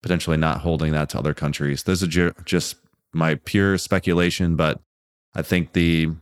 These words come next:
Google realizing this and some of these other, other big data companies realizing this, that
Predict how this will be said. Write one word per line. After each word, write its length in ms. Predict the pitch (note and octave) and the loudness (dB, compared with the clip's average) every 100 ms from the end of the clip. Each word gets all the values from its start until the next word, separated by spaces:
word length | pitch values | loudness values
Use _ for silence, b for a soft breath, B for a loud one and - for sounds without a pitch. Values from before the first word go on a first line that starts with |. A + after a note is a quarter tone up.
| _ - | _ -4
Google 300 | F#2 G2+ G2 | 2 4 4
realizing 480 | F#2 F2+ F2 F2 F2 | 4 4 2 2 2
this 160 | E2+ - | 0 0
and 100 | E2 | -2
some 160 | F2+ | 2
of 60 | E2+ | 2
these 120 | D#2+ | 2
other, 400 | E2+ E2+ E2 D2+ b b b b b - | 2 2 0 -2 b b b b b 2
other 160 | A2 | 2
big 260 | E2+ G2 E2+ | 4 2 4
data 220 | F2+ F2 | 2 2
companies 500 | - F2+ E2+ F2 D#2 | 0 0 2 0 2
realizing 400 | E2 E2 E2 E2+ | 2 2 2 0
this, 200 | D#2+ D#2+ | 0 0
that 300 | E2+ D2+ - | 0 0 -2